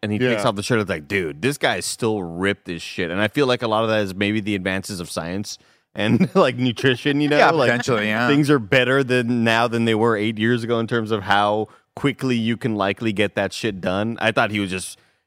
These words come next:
Speaker 1: that body was very impressive, Nick.
Speaker 2: Chris,
Speaker 3: Um,
Speaker 2: any, any thoughts on abs?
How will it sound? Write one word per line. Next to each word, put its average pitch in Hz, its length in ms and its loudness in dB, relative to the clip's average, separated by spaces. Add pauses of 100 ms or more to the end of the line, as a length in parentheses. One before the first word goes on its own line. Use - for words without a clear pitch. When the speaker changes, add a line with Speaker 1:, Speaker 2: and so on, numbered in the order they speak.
Speaker 1:
that 110 220 0
body 110 240 2
was 92 140 -4
very 95 200 -2
impressive, 90 460 -6
Nick. 71 320 -14 (220)
Speaker 2:
Chris, 139 180 4
Speaker 3:
Um, 123 120 4
Speaker 2:
any, 135 280 2
any 123 300 0
thoughts 120 400 2
on 120 100 2
abs? 131 400 -2